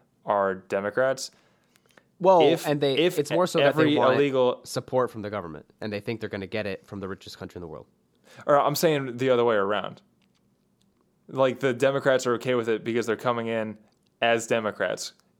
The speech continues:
Speaker 1: And, this, you know, that could be because of, you know, the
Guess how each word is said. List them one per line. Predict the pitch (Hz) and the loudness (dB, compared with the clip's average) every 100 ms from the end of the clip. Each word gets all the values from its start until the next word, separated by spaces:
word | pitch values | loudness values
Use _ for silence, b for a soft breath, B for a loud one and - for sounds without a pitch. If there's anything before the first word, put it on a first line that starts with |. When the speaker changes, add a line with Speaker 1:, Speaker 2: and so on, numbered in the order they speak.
| _ _ _ _ _ - | _ _ _ _ _ -2
Speaker 1:
And, | 135 131 | -2 -2
this, | 147 131 | -6 -8
you | 151 156 | -4 0
know, | 135 120 | 2 2
that | 127 135 - | 2 2 2
could | 156 127 | -2 0
be | 123 | -2
because | 123 117 117 110 | -2 0 0 0
of, | - 117 110 - _ _ - | -2 -2 -2 -12 _ _ -14
you | 135 | -6
know, | 104 95 - | -6 -8 -14
the | - 123 117 107 107 | -8 0 0 0 -4